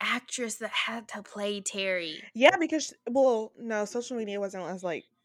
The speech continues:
Speaker 1: Yeah,
Speaker 2: cancel
Speaker 1: th-,
Speaker 2: culture,
Speaker 1: there was,
Speaker 2: bully
Speaker 1: like,
Speaker 2: culture as it is now,
Speaker 1: there
Speaker 2: but
Speaker 1: was no social media in, like,
Speaker 2: she
Speaker 1: two thousand two.
Speaker 2: probably got bullied on MySpace.
Speaker 1: MySpace didn't exist in, like, two thousand two. <laughs>
Speaker 2: Are we sure?
Speaker 1: Yes, MySpace didn't come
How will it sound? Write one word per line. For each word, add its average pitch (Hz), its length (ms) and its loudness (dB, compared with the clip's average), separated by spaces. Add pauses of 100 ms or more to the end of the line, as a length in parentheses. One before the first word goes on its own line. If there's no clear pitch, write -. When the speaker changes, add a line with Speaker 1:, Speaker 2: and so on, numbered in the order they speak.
(120)
Speaker 1:
Yeah, 214 540 6
Speaker 2:
cancel 208 340 2
Speaker 1:
th-, 220 60 2
Speaker 2:
culture, 214 200 4
Speaker 1:
there 240 120 8
was, 302 100 8
Speaker 2:
bully 302 160 12
Speaker 1:
like, 202 80 6
Speaker 2:
culture 208 320 4
as 196 140 0
it 196 80 2
is 190 180 2
now, 214 260 6
Speaker 1:
there 190 220 8
Speaker 2:
but 285 40 8
Speaker 1:
was 302 160 0
no 214 300 6
social 208 380 -2
media 180 480 -4
in, 190 100 -6
like, 180 260 -4
Speaker 2:
she - 80 -10
Speaker 1:
two 196 60 -10
thousand 180 480 0
two. - 80 -4
Speaker 2:
probably 247 400 8
got 208 280 4
bullied 190 300 4
on 185 160 0
MySpace. 180 840 -2 (880)
Speaker 1:
MySpace 233 540 4
didn't 214 260 0
exist 185 480 0
in, 170 100 -4
like, 156 200 -6
two 170 160 -10
thousand 175 460 -2
two. - 240 -6 (120)
<laughs> - 320 -20
Speaker 2:
Are 247 60 -8
we 392 120 2
sure? 427 320 -4 (460)
Speaker 1:
Yes, 196 460 2
MySpace 285 540 4
didn't 277 240 -2
come 262 220 2